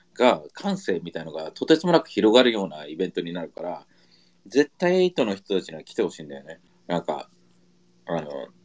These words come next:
ね、仕事がとか、何々がとか思ってるんだったら、なんか、そのレベルじゃないから、本当に。あの、うちらがかけてるのは。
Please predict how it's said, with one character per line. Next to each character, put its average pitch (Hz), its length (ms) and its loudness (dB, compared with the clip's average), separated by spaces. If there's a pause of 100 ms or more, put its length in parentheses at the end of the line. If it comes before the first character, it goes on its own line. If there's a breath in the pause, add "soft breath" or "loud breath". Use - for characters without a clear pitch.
(120)
ね、 95 180 2
仕 - 200 -2
事 117 240 6
が 120 240 6
と 104 120 -2
か、 90 200 -2 (180 soft breath)
何 120 220 -4
々 113 200 -4
が 113 220 2
と 95 80 -16
か 90 80 -6
思 98 160 -2
っ - 80 -4
て 104 100 2
る 87 80 -8
ん 78 40 -14
だ 76 60 -16
っ - 20 -16
た - 160 -10
ら、 76 260 -8 (180)
な - 80 -10
ん - 20 -6
か、 - 60 -4
そ - 200 -6
の 202 160 6
レ 160 140 8
ベ 185 140 4
ル 180 40 4
じ 170 100 -4
ゃ 165 40 0
な 165 100 0
い 131 60 -2
か 156 120 -6
ら、 156 100 -8
本 - 160 -12
当 85 100 -8
に。 78 180 -12 (100)
あ 90 120 -2
の、 80 300 -6 (380)
う 95 100 -2
ち - 80 -2
ら 95 100 8
が 78 80 0
か 104 160 0
け 90 100 0
て 76 100 -6
る 71 140 -8
の - 100 -18
は。 - 160 -12